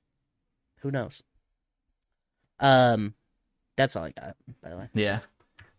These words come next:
Speaker 2: No, just, I don't, I don't get those type of people, man. Like,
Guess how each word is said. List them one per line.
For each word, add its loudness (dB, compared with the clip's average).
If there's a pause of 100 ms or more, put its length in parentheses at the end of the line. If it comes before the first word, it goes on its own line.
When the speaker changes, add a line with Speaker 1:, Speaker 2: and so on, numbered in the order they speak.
(540)
Speaker 2:
No, 0
just, -4
I 2
don't, -4
I 2
don't -2
get -4
those -2
type -2
of -6
people, 0
man. 0
Like, -4